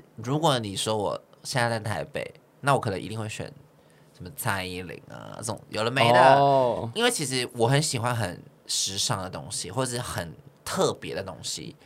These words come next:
Speaker 1: 因为蔡依林很爱穿那种很浮夸的东西，
Speaker 2: 没错。
Speaker 1: 我，我个人私下是爱这种东西。但你说我要过年回家，我是不会穿的。你知道我们家以前就是很保守，
Speaker 2: 保守。
Speaker 1: 我只要穿一个亮色，他们就觉得“你干嘛穿那么夸张？”所以我，我就养成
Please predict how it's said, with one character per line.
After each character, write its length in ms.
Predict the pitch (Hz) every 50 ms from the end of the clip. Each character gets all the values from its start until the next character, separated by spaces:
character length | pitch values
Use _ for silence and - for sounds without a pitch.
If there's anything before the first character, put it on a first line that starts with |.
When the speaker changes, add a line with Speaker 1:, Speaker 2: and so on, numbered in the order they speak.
| _ - - -
Speaker 1:
因 100 | 175 175
为 40 | 185
蔡 200 | 180 - 185 151
依 20 |
林 100 | 135 117
很 80 | 101 80
爱 100 | 104 117
穿 220 | - - 120 98
那 60 | 98
种 100 | 95 90
很 100 | 101 82 - -
浮 240 | - - 90 85
夸 300 | 85 - - 101 92 82
的 20 | 87
东 140 | 82 73 -
西， 120 | - 85
Speaker 2:
没 140 | 104 107 101
错。 140 | 104 117 110
Speaker 1:
我， 40 |
我 40 | 98
个 160 | 101 190 156
人 120 | 127 110 104
私 220 | 107 - - 135
下 160 | 139 147 131
是 80 | 110 120
爱 160 | - - 113 95
这 140 | 95 104
种 160 | 92 90 78 -
东 160 | 85 87 95
西。 180 | - - 82 - - - - - -
但 240 | - 202 196 170 143
你 80 | 120
说 160 | 113 - 165 165
我 100 | 147 113
要 140 | 107 113
过 160 | 117 - 131 110
年 120 | 101 98
回 120 | - 85
家， 180 | 80 95 98 - - 104
我 120 | 90 73
是 160 | - - - 143
不 180 | 143 - 92
会 180 | 82 - 101 90
穿 220 | - - - - - 80
的。 80 | - - -
你 60 | 120
知 40 | 175
道 60 | 214
我 40 | 196
们 160 | 156 139 -
家 220 | - 175 180 180
以 40 | 151
前 100 | 113 110
就 60 | 113 120
是 100 | 135 147
很 180 | 139 123 95 95 - -
保 140 | 101 90
守， 40 | 82
Speaker 2:
保 220 | 87 104 107 123 135
守。 300 | - - 120 107 95 90
Speaker 1:
我 100 | 151 160
只 80 | 202
要 100 | 214 226
穿 260 | 220 - - 202 202
一 40 | 190
个 60 | 165
亮 360 | 151 165 190 180 156 143 135 127
色， 480 | - - - - 147 127 110 98 85 -
他 160 | - 147 156
们 120 | 160 160
就 80 | 143 143
觉 40 | 127
得 220 | 120 117 107 107
“你 100 | 131 143
干 140 | 143 247 277
嘛 100 | 262 226
穿 140 | 220 240 233
那 20 |
么 60 | 220
夸 180 | - 214 180 175 170
张？” 340 | - 160 156 139 117 - - - - - - -
所 120 | - - 226
以 40 | 233
我， 280 | 196 143 123 120 - -
我 120 | 131 131
就 80 | 151 208 226 208 - - _ -
养 200 | 139 127 117 110
成 200 | 101 120 120 120